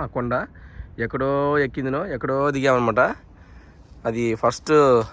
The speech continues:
నాకు ఎక్కువ హైకింగ్ చేసినటువంటి ఎక్స్పీరియన్స్ అనమాట. కొరియంతో వెళ్ళినప్పుడు నేను ఇక్కడ కూడా త్రీ ఇయర్స్ బ్యాక్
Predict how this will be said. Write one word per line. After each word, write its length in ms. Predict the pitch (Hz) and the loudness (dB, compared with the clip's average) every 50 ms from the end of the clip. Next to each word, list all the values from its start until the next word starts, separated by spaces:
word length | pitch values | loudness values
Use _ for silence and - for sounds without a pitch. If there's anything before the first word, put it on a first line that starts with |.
| - - - - - - - - - - - - - - - - - - - - | -12 -20 -20 -20 -20 -20 -20 -20 -20 -20 -20 -20 -20 -20 -20 -20 -20 -4 0 2
నాకు 220 | 117 117 113 139 160 190 208 - - - - - - - - - - - - 135 | 2 4 4 2 0 0 -2 -6 -12 -20 -20 -20 -20 -12 -10 -8 -2 2 2 2
ఎక్కువ 280 | 131 - - 175 175 165 160 147 143 139 131 | 2 2 4 6 8 8 8 8 6 4 2
హైకింగ్ 260 | 147 139 139 151 143 | 0 0 0 0 -2
చేసినటువంటి 420 | 135 139 135 123 123 123 113 123 160 208 - - - - - - - - _ - 127 | 0 0 0 0 0 0 0 -2 -2 -4 -4 -8 -14 -20 -20 -20 -20 -16 _ -8 -8
ఎక్స్పీరియన్స్ 380 | 123 - - 160 147 147 131 131 | -8 -4 -2 0 0 0 0 0
అనమాట. 240 | 123 117 110 104 120 156 208 233 - - - - - - - - _ - - - _ _ - - - - - - _ _ - | -2 -2 0 0 0 0 0 -2 -6 -14 -20 -20 -20 -20 -20 -20 _ -20 -20 -20 _ _ -20 -20 -20 -20 -20 -20 _ _ -4
కొరియంతో 340 | - 143 131 135 139 139 147 143 | -2 0 2 2 2 2 2 2
వెళ్ళినప్పుడు 420 | 135 123 123 117 110 101 113 120 165 - - - - - - - - - - - - - - - - - - - - - - _ _ _ _ - | 2 2 2 0 0 0 0 -2 -2 -2 -6 -12 -20 -20 -20 -20 -20 -20 -20 -20 -20 -20 -20 -20 -20 -20 -20 -20 -20 -20 -20 _ _ _ _ 0
నేను 140 | 120 117 117 | 2 2 2
ఇక్కడ 160 | 107 - 143 139 139 | 4 4 4 4 6
కూడా 140 | 139 131 139 180 233 - - - - - - _ - | 6 6 6 4 4 -2 -10 -18 -20 -20 -16 _ -8
త్రీ 140 | 131 120 127 127 | -6 -4 -2 0
ఇయర్స్ 200 | 135 143 139 127 120 | 0 0 0 0 0
బ్యాక్ 220 | 127 123 123 120 | 0 0 0 0